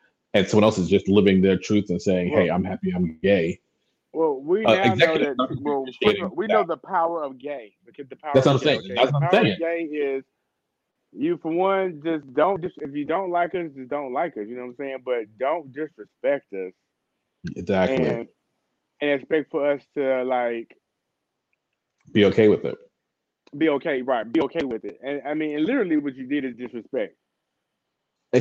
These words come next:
Speaker 1: He
Speaker 2: And then you try to,
Speaker 1: absolutely
Speaker 2: and then you try to compare it, and then to T I to come along and try to compare it to,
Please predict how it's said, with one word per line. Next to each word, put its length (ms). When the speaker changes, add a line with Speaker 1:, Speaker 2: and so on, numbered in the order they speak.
Speaker 1:
He 180
Speaker 2:
And 140
then 100
you 80
try 180
to, 140
Speaker 1:
absolutely 160
Speaker 2:
and 180
then 80
you 100
try 240
to 40
compare 600
it, 120
and 120
then 200
to 120
T 240
I 100
to 80
come 180
along 160
and 80
try 100
to 80
compare 480
it 220
to, 300